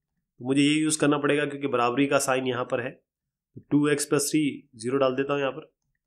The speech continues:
ये भी थ्री आ रहा है, ये थ्री है, ये थ्री है, लेकिन ये तो वन है। इसका मतलब आप ये कह सकते हैं कि ये point of discontinuity है एक्स ज़ीरो पे। Find the points of, uh, discontinuity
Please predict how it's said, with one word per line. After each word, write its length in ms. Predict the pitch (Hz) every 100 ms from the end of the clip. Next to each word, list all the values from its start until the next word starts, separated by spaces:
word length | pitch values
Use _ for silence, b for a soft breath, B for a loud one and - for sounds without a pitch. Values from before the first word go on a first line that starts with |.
| _ _ _ _ _ _ _ _ _ _ _ _ _ _ _ -
ये 100 | 127
भी 100 | 156
थ्री 200 | 151 156
आ 100 | 147
रहा 120 | 135
है, 160 | 151 - _ _ _ _ _
ये 120 | 123 156
थ्री 260 | - 175
है, 180 | 170 175
ये 180 | 170 170
थ्री 220 | 165 156
है, 120 | 131
लेकिन 280 | 139 147 156
ये 160 | 139 156
तो 120 | 165
वन 200 | 147 139
है। 140 | 147 185 - _ _ _
इसका 220 | 123 -
मतलब 180 | 131 143
आप 180 | 156 147
ये 100 | 143
कह 140 | 139 127
सकते 300 | 127 - 117
हैं 140 | 139 - _ _ _ _ _
कि 60 | 151
ये 160 | 165 180 180
point 340 | 127 143 170 180
of 140 | 147
discontinuity 840 | 127 131 - 160 160 160 139 135 123
है 160 | 151 -
एक्स 220 | 139 139 - - _ _ 110
ज़ीरो 260 | 113 139 120
पे। 200 | - - _ _ _ _ _ _ _ _ _ _ _ _ _ _ _ _ _ _ _ _ _ _ _ _ _ _ -
Find 300 | 151 165 220
the 60 | 233
points 420 | 190 208 214 208
of, 180 | 214 214
uh, 140 | 202
discontinuity 680 | 156 156 - 190 190 160 156